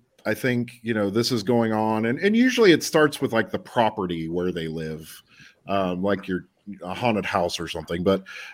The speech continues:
um, you know, it, it, it is the mental, like, okay, what are your, I, I do very detailed, extremely long questionnaires because my job is to be skeptical, right?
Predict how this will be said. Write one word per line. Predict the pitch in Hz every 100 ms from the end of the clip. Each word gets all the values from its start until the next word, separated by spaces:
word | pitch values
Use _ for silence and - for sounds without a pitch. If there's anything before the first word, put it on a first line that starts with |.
| -
um, | 104 101 92 87 _ - - _ _ _ _ _ _ _ -
you | 160
know, | 147 131
it, | 135 131
it, | 139 - 151 147
it | 160 160
is | 170 135 117 -
the | 123 113
mental, | 117 123 127 120 101
like, | 101 98
okay, | 113 113 110
what | 107 127
are | 131
your, | 120 113 107 95 92 -
I, | 117 120
I | 120
do | 131
very | 123 131 123
detailed, | 98 120 127 123 113
extremely | 104 95 - 120 117 107
long | 101 104 98
questionnaires | 107 98 - 98 104 95
because | 104 98
my | 113
job | 135 113 87
is | 92
to | 92
be | 95
skeptical, | - 139 139 - 85 85
right? | 98 131